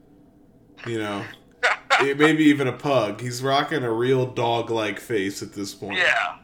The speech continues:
Speaker 2: yeah, it's so wrinkly. Um, so then, uh,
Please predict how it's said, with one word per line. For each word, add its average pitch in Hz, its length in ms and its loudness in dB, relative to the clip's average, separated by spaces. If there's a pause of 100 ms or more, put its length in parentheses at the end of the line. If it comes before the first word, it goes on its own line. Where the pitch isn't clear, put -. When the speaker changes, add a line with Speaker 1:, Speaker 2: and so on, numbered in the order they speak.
(280)
Speaker 2:
yeah, 139 280 0
it's - 140 -12
so 170 220 -6 (100)
wrinkly. 113 360 -10 (2250)
Um, 127 380 0
so 143 300 -4
then, 170 220 0
uh, 151 400 2